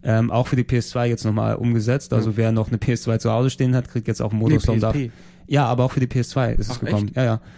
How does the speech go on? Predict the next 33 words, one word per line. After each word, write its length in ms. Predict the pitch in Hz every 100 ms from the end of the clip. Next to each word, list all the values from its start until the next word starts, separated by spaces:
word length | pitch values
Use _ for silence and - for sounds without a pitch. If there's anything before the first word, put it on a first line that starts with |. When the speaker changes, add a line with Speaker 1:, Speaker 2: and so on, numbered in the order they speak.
| - -
Speaker 1:
Also 260 | 113 117
es, 300 | 113 120 - - - -
ja, 220 | 120 -
Arct-, 240 | 135 -
also 240 | 120 120 117
so 260 | 120 120
die, 180 | 113 113
die 180 | 120 110
Zweitverwertung 680 | - 127 120 104 104 110 107
sozusagen, 460 | 107 - 104 104
wie 100 | 110
für 120 | 104 117
viele 180 | 123 113
P 120 | 117
S 100 | 104
P 120 | 127 123
Sachen, 220 | 123 117
die 60 |
kommen 220 | 110 110 110
ja 80 |
auf 80 | 107
der 100 | 110
P 120 | 104
S 100 | 107
zwei 160 | - 104
mit 220 | 107 -
raus. 240 | 101 - -
Speaker 2:
Krass. 380 | - - 131 147
Speaker 1:
Es 40 |
gab 140 | 127 135
ja 80 | 120
auch 140 | 113
Wipeout 300 | 123 120